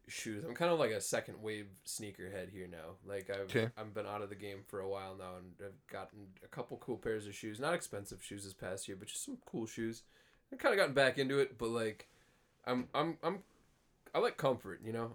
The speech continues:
Speaker 1: I like something that's
Speaker 2: Yes.
Speaker 1: gonna be loud, but also comfort. Like, I
Speaker 2: A nice arch support.
Speaker 1: Arch support.
Speaker 2: But
Speaker 1: I've got
Speaker 2: still
Speaker 1: super flat,
Speaker 2: flashy.
Speaker 1: long, narrow feet. I've got fucked up feet. I've been going to a foot doctor since I was a little kid. It's weird. But the thing I found is some thrift stores,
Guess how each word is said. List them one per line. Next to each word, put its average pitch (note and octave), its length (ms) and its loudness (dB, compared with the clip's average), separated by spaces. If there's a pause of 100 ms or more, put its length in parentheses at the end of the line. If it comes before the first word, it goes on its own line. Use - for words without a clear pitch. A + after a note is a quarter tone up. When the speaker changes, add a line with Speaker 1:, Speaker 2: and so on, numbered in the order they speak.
Speaker 1:
I B2+ 40 4
like D#3+ 180 4
something G#3+ 200 2
that's D#3 220 4
Speaker 2:
Yes. - 60 -4
Speaker 1:
gonna C#3+ 120 2
be B2+ 140 0
loud, A#2 340 2
but A2 80 -2
also A2 220 -2
comfort. F#2 460 -6
Like, A2 320 -4 (200)
I A#2+ 200 2 (360)
Speaker 2:
A - 60 -6
nice C3 240 6
arch - 240 8
support. C#3+ 480 0 (300)
Speaker 1:
Arch D#3 180 10
support. D3+ 320 8
Speaker 2:
But - 60 10
Speaker 1:
I've C3+ 60 4
got D3+ 80 6
Speaker 2:
still C#3 180 12
Speaker 1:
super F#3+ 420 6
flat, D#3 380 12
Speaker 2:
flashy. A2+ 340 6
Speaker 1:
long, C3 540 6 (180)
narrow B2 340 6
feet. A2+ 320 -2
I've G#2 120 -6
got G2+ 240 -6
fucked C#3+ 240 2
up B2+ 120 0
feet. A2+ 240 -2
I've - 80 -12
been A#2 100 0
going A#2+ 120 4
to - 60 2
a - 80 -6
foot - 180 0
doctor B2 320 2
since A2+ 220 -6
I A2+ 40 2
was G#2+ 100 -2
a - 20 -4
little A#2 180 2
kid. A2+ 260 0
It's - 160 -10
weird. A2 360 -2 (600)
But B2 140 -4
the B2 60 -6
thing C#3 200 2
I B2+ 120 6
found F#3+ 400 4
is A#2 100 2
some E3 260 2
thrift G#3+ 320 8
stores, A#2 580 4